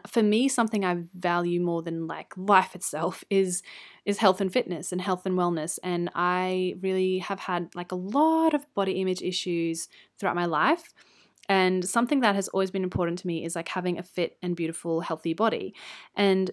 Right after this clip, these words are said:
when I heard that and I was like, "Oh my God, does this mean that I'm just gonna be fat and then I can never lose weight? Like, what does this mean?" And it was just this, like, crazy moment where I was like,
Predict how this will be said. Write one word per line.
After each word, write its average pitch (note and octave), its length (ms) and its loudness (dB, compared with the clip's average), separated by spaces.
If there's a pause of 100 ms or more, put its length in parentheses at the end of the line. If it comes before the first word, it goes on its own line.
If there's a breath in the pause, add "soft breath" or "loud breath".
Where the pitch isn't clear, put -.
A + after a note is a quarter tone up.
(120)
when G#3 120 4
I G3 60 6
heard C4 380 2
that E3+ 240 6
and F3+ 120 0
I E3+ 120 0
was E3+ 100 -4
like, E3+ 200 -6
"Oh F#3+ 100 -2
my F#3 100 2
God, F3+ 160 0
does F3 160 -4
this F3+ 180 -8
mean F3 260 2
that E3 200 -2
I'm E3+ 320 -2
just - 220 -8
gonna F3+ 100 -2
be E3+ 140 -4
fat G#3 360 2
and F#3 140 -2
then E3+ 100 -2
I E3 60 -4
can F3+ 160 -6
never E3 160 -4
lose D#3+ 300 -6
weight? A#3+ 400 4
Like, E3+ 280 -6
what G3 180 4
does F3+ 120 2
this E3+ 220 -4
mean?" C4 480 2
And F#3+ 160 0
it E3+ 80 0
was G#3+ 180 0
just C#4 340 0
this, A#3+ 280 0
like, F#3 340 -2 (720 loud breath)
crazy B3+ 680 4
moment G3+ 400 6
where F3 160 0
I E3+ 120 2
was E3+ 100 -2
like, E3+ 320 -2